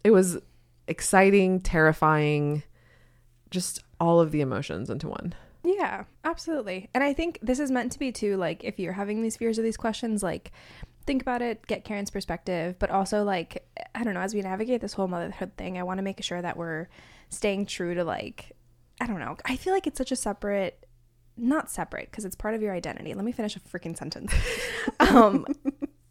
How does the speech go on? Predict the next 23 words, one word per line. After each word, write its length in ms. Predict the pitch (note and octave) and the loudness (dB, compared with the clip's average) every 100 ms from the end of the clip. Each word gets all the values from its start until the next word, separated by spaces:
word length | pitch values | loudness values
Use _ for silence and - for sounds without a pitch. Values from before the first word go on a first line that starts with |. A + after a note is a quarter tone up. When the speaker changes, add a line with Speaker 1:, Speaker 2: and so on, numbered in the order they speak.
| _ | _
Speaker 2:
that 340 | A#3+ D4 C4 - | 2 4 4 2
sometimes 320 | C4 C#4+ E4+ | 0 2 0
people 160 | C4+ C#4 | 0 0
see 140 | B3 | 0
motherhood 340 | G#3+ G3 G#3 | 0 0 0
and 140 | G3+ G3+ | -2 -4
career, 420 | F3+ D#3+ D#3 C4+ - | -6 -4 -2 -2 0
and 100 | G#3+ | -2
it 60 | |
has 240 | - A3+ A#3+ | -2 -4 -4
this 120 | B3 | -4
immediate 360 | A3 G3+ G3 F#3+ | -4 -2 -2 -2
connotation 580 | G3 F#3 F3+ F3 F3 | -4 -6 -4 -6 -6
of 60 | F3 | -6
just, 220 | F3 F3+ | -6 -6
like, 100 | F3 | -6
Gwyneth 240 | F3+ F#3+ - | -2 -4 -2
Paltrow 680 | - D3+ - - C3+ G2+ | -4 -4 -6 -4 -4 2
and 120 | G3+ | 6
Speaker 1:
Oh, 20 | G#3+ | 6
Speaker 2:
just, 160 | G#3+ | 6
Speaker 1:
yeah. 80 | - | 4
Speaker 2:
like, 220 | G3 F3+ | 4 2